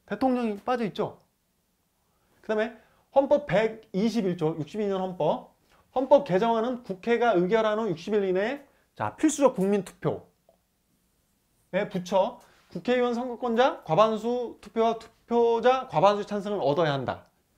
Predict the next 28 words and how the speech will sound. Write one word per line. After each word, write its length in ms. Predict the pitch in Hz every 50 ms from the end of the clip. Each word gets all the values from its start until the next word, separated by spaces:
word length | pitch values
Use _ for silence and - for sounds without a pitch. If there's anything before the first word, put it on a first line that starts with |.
| _ _
자, 160 | - 127 110
요게 460 | - 143 175 190 196 220 226 220 214 -
들어갔다는 460 | - 156 147 135 - - 131 123 113
거예요. 120 | 113 104
그래서 180 | 107 131 131 127
다시 480 | 110 123 131 - - 139 147 208 262 - - _ _ _ _ _ _ - - _ _ - - - - _ _ _ _ _ _ _ -
헌법 200 | 240 233 269 -
개정 280 | 208 190 202 220 214
절차를 260 | 214 214 208 226 214
변경했는데, 420 | - 165 160 180 202 190 185 185 214
헌법 360 | 214 208 262 262 269 269 269
개정안은 1160 | - 160 160 196 202 202 202 202 202 - - _ _ _ _ - 160 180 202 180 196 233 - -
필수적으로 560 | - 311 285 - 294 262 269 247 247 226 202
국민 260 | 190 185 196 220 214
투표에 240 | 185 185 - 220 220
의해 260 | 214 202 196 196 196
확정하도록 760 | 196 185 185 220 - - 262 247 220 202 208 202 190 196 -
하고, 460 | 214 208 196 196 254 294 - - _ _ _ _ _ _ _ _ _ _ _ _ _ _ _ _ _ _ _ _ _ _ _ _ _ _ _ _ _ _
개정안 920 | - - 175 185 233 240 247 247 247 220 - _ _ - 185 226 247 240 202
제안권자에서 800 | - - 151 180 208 220 214 - 233 226 214 214 214 196 202 196
대통령을 400 | - 147 151 175 180 180 175 160
제외했다. 540 | 143 135 131 127 127 117 - - 101 90 - _ _ _ _ _ _ _ _ _ _
자, 140 | - 117 113
요게 260 | 123 151 175 196 180
종종 260 | 147 147 156 160 156
시험에 180 | 165 196 190 180
나와요. 200 | 143 127 131 135
그래서 420 | 131 131 131 151 170 202 214 -